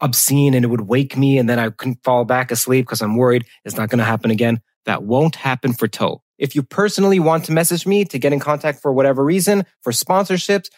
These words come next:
for donations, for support, just telling me what Toe has meant to you, if that's what you want, then you can email me directly at Toe, so T O E, at indiefilmto dot com. So that's I N D I E F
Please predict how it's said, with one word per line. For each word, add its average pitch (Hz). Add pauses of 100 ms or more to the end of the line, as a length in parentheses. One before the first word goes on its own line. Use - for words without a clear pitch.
(100)
for 139
donations, 180 (120)
for 139
support, 175 (180)
just 147 (140)
telling 160
me 160
what 143
Toe 156
has 131
meant 147
to 139
you, 202 (160)
if 131
that's 156
what 139
you 143
want, 208
then 135
you 151
can 139
email 185
me 170
directly 147
at -
Toe, 143
so 123
T 151
O 127
E, 180 (200)
at 127
indiefilmto 170
dot 117
com. 113
So -
that's 110 (320)
I 170
N 135
D 135
I 127
E 180 (400)
F 165